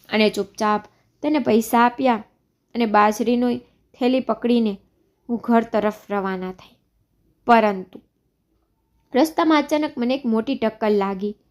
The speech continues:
હું જમીન પર પડું તે પહેલાં મેં મારી જાતને નિયંત્રિત કરી, પણ મને એ જોઈને એકદમ નવાઈ લાગી કે તે રસ્તાની વચ્ચે એક પથ્થર પડેલો હતો.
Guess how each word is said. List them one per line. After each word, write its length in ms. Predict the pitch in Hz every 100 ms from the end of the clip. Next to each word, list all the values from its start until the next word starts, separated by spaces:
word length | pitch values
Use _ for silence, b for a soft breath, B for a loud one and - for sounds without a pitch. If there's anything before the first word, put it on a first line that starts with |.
| _ _ -
હું 80 | 233
જમીન 340 | 233 226 247
પર 200 | 240 233
પડું 440 | 220 226 220 220 b b b
તે 80 | -
પહેલાં 360 | 269 269 277 277
મેં 120 | 285
મારી 220 | 277 254
જાતને 480 | 240 208 214 269 277
નિયંત્રિત 680 | 233 220 240 254 254 247 -
કરી, 300 | 196 196 - _ _ _ -
પણ 160 | 311 269
મને 340 | 240 269 302
એ 40 |
જોઈને 340 | 294 269 285 285
એકદમ 400 | - 240 247 285
નવાઈ 360 | 247 214 233 277
લાગી 500 | 240 202 202 240 262 b b b
કે 120 | 320
તે 380 | 320 - 285 330
રસ્તાની 540 | 269 247 - 226 220
વચ્ચે 360 | 214 214 - 196 196 _ _ _ -
એક 260 | 320 320 _
પથ્થર 440 | 247 254 - 330
પડેલો 420 | 247 214 202 196 190
હતો. 300 | - -